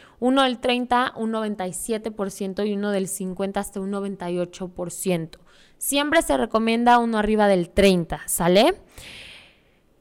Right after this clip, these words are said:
Ahora, no todos los protectores solares protegen contra los rayos U V A y U V B. Hay que fijarnos. En el botecito... Eh, habitualmente aparece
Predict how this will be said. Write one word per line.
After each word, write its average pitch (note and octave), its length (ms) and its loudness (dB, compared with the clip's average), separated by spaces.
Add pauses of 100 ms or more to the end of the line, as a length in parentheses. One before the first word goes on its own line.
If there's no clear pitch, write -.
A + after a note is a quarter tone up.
(320)
Ahora, B3 380 10
no C#4+ 200 0
todos G#4 300 8
los G#4 160 4
protectores B3 560 4
solares G#3+ 560 6
protegen G3+ 520 2
contra F#3+ 400 4
los F3 140 6
rayos F#3+ 460 4
U A3+ 100 8
V G3 320 8
A F#3 220 6
y F#3 160 2
U E3+ 60 2
V F3 240 0
B. F#3 320 2
Hay A#3+ 180 2
que D#4 200 -4 (240)
fijarnos. G#3 960 2
En A3+ 200 2
el A3+ 320 6
botecito... A#3+ 920 0 (840)
Eh, A3+ 100 2
habitualmente B3 680 0
aparece G#3+ 1300 2